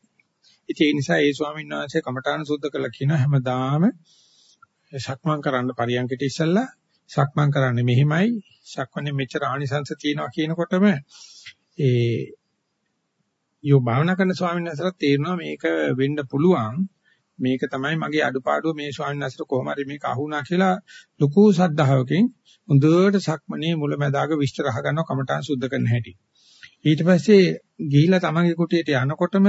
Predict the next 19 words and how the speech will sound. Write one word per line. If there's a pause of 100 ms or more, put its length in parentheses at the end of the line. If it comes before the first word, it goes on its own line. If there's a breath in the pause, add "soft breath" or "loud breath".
(120)
එළිය
තියෙන
සක්මන්ට
ගොඩ
වෙලා, (500 loud breath)
අ,
සක්මන්ට
ම-,
සක්මන්
මළුවට
වැඳලා (600 soft breath)
පියවර
තුනක්
තියෙනකොට
රහත්
උනායි
කියලා
ලියලා
තියෙනවා.